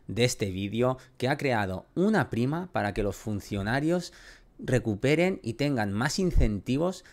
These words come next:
para recuperar los cobros indebidos del ingreso mínimo vital. O sea, los motiva. Una prima cuando se dan, por ejemplo, a los futbolistas, si ganan esta copa, te doy cien mil euros más. Bueno, en ese nivel, dos millones más.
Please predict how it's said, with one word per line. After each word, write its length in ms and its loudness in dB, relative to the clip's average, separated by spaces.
para 400 2
recuperar 760 0
los 200 0
cobros 300 2
indebidos 400 2
del 140 2
ingreso 340 0
mínimo 220 0
vital. 160 2
O 100 0
sea, 200 0
los 260 4
motiva. 480 4
Una 300 2
prima 320 2
cuando 240 2
se 120 0
dan, 200 -2
por 100 2
ejemplo, 300 -2
a 40 2
los 60 -2
futbolistas, 460 -2
si 80 -8
ganan 240 2
esta 240 -2
copa, 300 2
te 120 2
doy 360 6
cien 260 0
mil 160 4
euros 240 4
más. 300 -2
Bueno, 240 -2
en 40 -2
ese 200 -2
nivel, 520 0
dos 160 4
millones 380 4
más. 280 -6